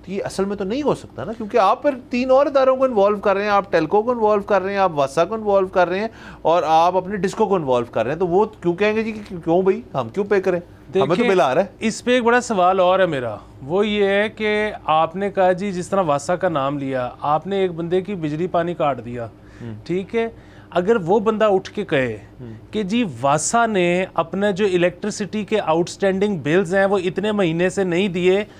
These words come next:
Speaker 2: वो दे दे तो मैं टैक्स अदा कर देता हूँ, तो फिर क्या करोगे?
Speaker 1: फिर क्या करेंगे? और सर, बाकी सर, आखिरी सर, अगर इन्होंने एफ़बीआर ने और क्रिएटिव होना तो चले हम अपने शो के, अ, उससे तो बता देते हैं एक और चीज़ कि जो तमाम, अ, टैक्स पेयर्स जो नहीं हैं, जो टैक्स नहीं देते और उन पे लोग जो गुस्सा खाते हैं कुछ,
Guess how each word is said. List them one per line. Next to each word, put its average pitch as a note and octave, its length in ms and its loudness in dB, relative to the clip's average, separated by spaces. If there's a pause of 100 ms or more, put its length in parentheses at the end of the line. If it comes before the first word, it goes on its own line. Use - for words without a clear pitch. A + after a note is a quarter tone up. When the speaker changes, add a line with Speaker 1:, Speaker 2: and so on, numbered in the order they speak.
(260)
Speaker 2:
वो G3 200 2
दे D#3+ 240 2
दे A#3 220 4
तो A#3 120 0
मैं G3+ 180 2
टैक्स G#3+ 340 0
अदा G3+ 200 2
कर F3 200 0
देता F#3 220 2
हूँ, G#3 80 2
तो A3 80 0
फिर G3+ 160 2
क्या F3+ 140 2
करोगे? C3 260 -4
Speaker 1:
फिर G#2+ 80 -10
क्या G#2 100 -10
करेंगे? - 340 -18 (420)
और D3+ 100 2
सर, F#3+ 140 2
बाकी C#3+ 300 -2
सर, F#3+ 160 0
आखिरी D#3 280 2
सर, F#3 140 0
अगर E3 180 0
इन्होंने D#3 240 -4
एफ़बीआर D#3 300 0
ने D#3 80 -2
और D3+ 120 0
क्रिएटिव D3 340 -2
होना C3 180 -6
तो C3 80 -14
चले C#3+ 160 -4
हम C#3 80 -4
अपने B2+ 200 -8
शो B2 140 -4
के, A#2 280 -4
अ, A2+ 220 -8
उससे A#2 180 -10
तो A2 100 -12
बता G#2 260 -4
देते G#2 200 -8
हैं B2+ 60 -10
एक A#2 40 -4
और G#2+ 100 -2
चीज़ A2 200 -12 (460)
कि D#3 160 0
जो C#3+ 240 0
तमाम, D#3+ 460 -2
अ, D3 120 -8
टैक्स B2+ 540 0
पेयर्स D3 260 -2
जो C3 140 -8
नहीं C3+ 260 -4
हैं, G#2 120 -6
जो G#2+ 60 -10
टैक्स A2+ 340 -4
नहीं B2+ 100 -6
देते F#2+ 300 -6 (480)
और C3 140 2
उन D#3 200 -6
पे D#3+ 100 2
लोग D3 280 0
जो C#3+ 100 0
गुस्सा A#2+ 240 -2
खाते C#3 300 -4
हैं D3+ 80 -4
कुछ, A2 120 -10